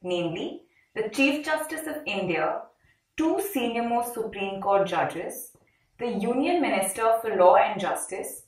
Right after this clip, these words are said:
and two eminent persons. Now, these two eminent persons will be nominated by a committee consisting of the Chief Justice of India,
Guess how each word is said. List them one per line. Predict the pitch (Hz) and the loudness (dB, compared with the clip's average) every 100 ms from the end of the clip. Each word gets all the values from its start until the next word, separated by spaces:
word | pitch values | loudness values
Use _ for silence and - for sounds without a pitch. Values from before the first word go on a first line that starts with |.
| _ | _
and | 277 277 | -4 0
two | 330 339 | 2 2
eminent | 339 196 190 202 202 | 2 0 0 -2 -2
persons. | 156 123 - - - - - _ _ - - - | -2 -2 -4 -12 -16 -20 -20 _ _ -20 -6 2
Now, | 254 - | 4 4
these | 285 381 - | 4 2 0
two | 427 - | 0 2
eminent | 240 226 247 269 269 | 2 2 0 0 2
persons | 196 190 196 170 - - - - | 4 4 2 -4 -6 -10 -14 -6
will | 233 | -4
be | 254 233 | -2 4
nominated | 196 190 202 214 226 320 339 | 6 6 4 -2 -4 -6 0
by | - 208 | 4 4
a | 202 | 4
committee | 196 190 175 - 311 - - | -2 -4 -4 -6 -10 -12 -8
consisting | 208 202 196 - 220 | -6 -4 -6 -6 -6
of | 202 196 | -6 -6
the | 180 | -6
Chief | 180 175 175 | -2 -2 -2
Justice | 175 170 175 175 | -4 -4 -6 -6
of | 170 | -4
India, | 160 156 - - | -4 -2 -2 -2